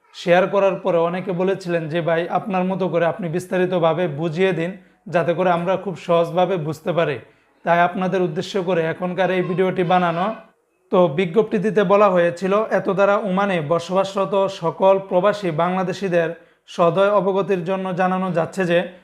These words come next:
বাংলাদেশ দূতাবাস মাস্কেটে ই পাসপোর্ট অর্থাৎ ইপিপি আবেদনপত্র অনলাইনে পূরণের সময় আবেদন মতে স্বয়ংক্রিয়ভাবে তারিখ প্রদান করা হয়ে থাকে।" আপনারা জানেন, আপনারা যারা ই পাসপোর্টের জন্য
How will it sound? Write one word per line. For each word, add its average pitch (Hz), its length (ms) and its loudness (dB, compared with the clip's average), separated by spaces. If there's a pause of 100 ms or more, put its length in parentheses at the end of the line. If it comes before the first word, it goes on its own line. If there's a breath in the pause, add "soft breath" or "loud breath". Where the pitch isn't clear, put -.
(180)
বাংলাদেশ 190 480 2
দূতাবাস 196 540 0
মাস্কেটে 190 680 -2 (140)
ই 208 180 -2
পাসপোর্ট 175 500 -2
অর্থাৎ 185 360 0
ইপিপি 185 600 0
আবেদনপত্র 190 760 -2
অনলাইনে 185 460 0
পূরণের 196 420 -2
সময় 180 400 -2 (480 loud breath)
আবেদন 202 460 2
মতে 185 540 -2 (600)
স্বয়ংক্রিয়ভাবে 202 880 2
তারিখ 190 400 2
প্রদান 180 320 0
করা 180 240 0
হয়ে 165 260 0
থাকে।" 160 300 -2 (240)
আপনারা 185 360 -2
জানেন, 202 280 -2
আপনারা 180 340 0
যারা 180 440 0 (220 loud breath)
ই 208 120 -2
পাসপোর্টের 185 580 -2
জন্য 190 400 -4